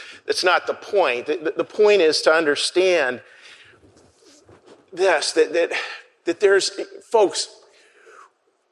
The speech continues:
so the new church, one of the primary things we believe God is seeking to give to you is freedom. Freedom.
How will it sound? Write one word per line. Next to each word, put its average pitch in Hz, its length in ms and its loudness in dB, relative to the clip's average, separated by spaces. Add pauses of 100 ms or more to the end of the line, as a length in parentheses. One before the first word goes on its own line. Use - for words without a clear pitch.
(880)
so - 200 2
the 170 120 0
new 208 160 4
church, 202 320 0
one 175 80 0
of 151 40 0
the 156 60 -2
primary 208 520 0
things 180 260 -2
we 170 60 0
believe 156 340 0
God 160 300 2
is 147 100 -2
seeking 170 440 -4
to 139 100 -8
give 143 420 -4
to 143 140 -8
you 123 380 -8 (1400)
is - 120 -6
freedom. - 460 -12 (2250)
Freedom. - 380 -8